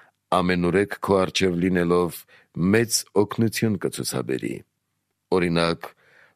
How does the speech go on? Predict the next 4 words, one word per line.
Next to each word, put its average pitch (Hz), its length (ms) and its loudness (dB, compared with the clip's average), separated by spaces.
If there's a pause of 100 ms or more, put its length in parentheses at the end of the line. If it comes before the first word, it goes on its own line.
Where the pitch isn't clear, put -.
բարկությունը 78 840 0
տիրեց 73 420 -2
քո - 200 -4
խորհուրդներին 76 920 -4